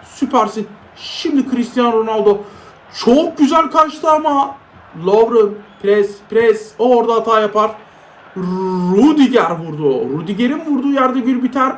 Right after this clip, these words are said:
Lionel Messi. Messi, çok güzelsin. Ah, oraya değildi. Olsun. Problem yoktu. Deco gidiyordu. Deco. Aa kanka, yakıştı mı bu sana? Deco kaleci.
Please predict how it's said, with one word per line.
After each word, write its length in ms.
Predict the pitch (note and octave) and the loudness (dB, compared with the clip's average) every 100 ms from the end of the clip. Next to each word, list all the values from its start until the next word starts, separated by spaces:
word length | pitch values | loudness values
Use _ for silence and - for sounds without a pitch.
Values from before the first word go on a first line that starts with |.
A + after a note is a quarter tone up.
| - - | -12 -10
Lionel 360 | A3 A3 A3 G#3+ | -4 0 0 0
Messi. 500 | G#3+ G3+ - F#3+ G3+ | -2 -4 -6 -6 -6
Messi, 520 | F3+ G#3 - A#3 B3 A#3+ | -4 -4 -6 -6 -6 -2
çok 200 | A3 A3 | -4 -2
güzelsin. 460 | G#3+ G#3+ G#3 A3 G#3+ - - - - - | -2 -2 -2 -6 -8 -18 -20 -20 -20 -14
Ah, 280 | G3 - F3+ | -14 -12 -8
oraya 240 | F#3 F3+ | -6 -4
değildi. 380 | F#3+ F#3 F#3 F#3+ - - C4 | -6 -2 -2 -2 -8 -6 0
Olsun. 560 | D4 D#4+ - C#4+ A3+ - | 2 2 0 -2 -2 0
Problem 440 | B3+ B3+ C#4 C#4+ | 2 2 2 2
yoktu. 320 | D4 D4+ D4+ C#4 | 0 -2 -4 -4
Deco 260 | C#4 D4 | -2 -2
gidiyordu. 680 | B3+ B3 C4+ A#3+ G#3+ G#3 G3+ - - C#3+ C3+ | 0 0 2 2 4 2 2 -6 -20 -20 2
Deco. 640 | A#3+ B3+ D#4 C4+ A3 F#2 - - _ _ _ _ | 2 4 -2 2 2 0 -8 -20 _ _ _ _
Aa 560 | D#3 D#3 E3+ E3+ E3 E3 | -2 0 0 0 0 -2
kanka, 300 | E3 D#3+ G3+ | -4 -4 -2
yakıştı 460 | F#3+ D3+ D3+ - D4+ | -2 -4 -10 -10 -6
mı 120 | C4+ | -4
bu 60 | |
sana? 340 | G3 F3 D3+ - - - | -4 -4 -4 -6 -16 -2
Deco 480 | D3 B3+ - E4+ F4+ E4+ D4 B3+ G#3+ F#3+ | 0 0 0 2 2 2 -2 -4 -6 -8
kaleci. 640 | G3 F#3+ F#3 - F3+ E3 | -8 -6 -6 -8 -10 -10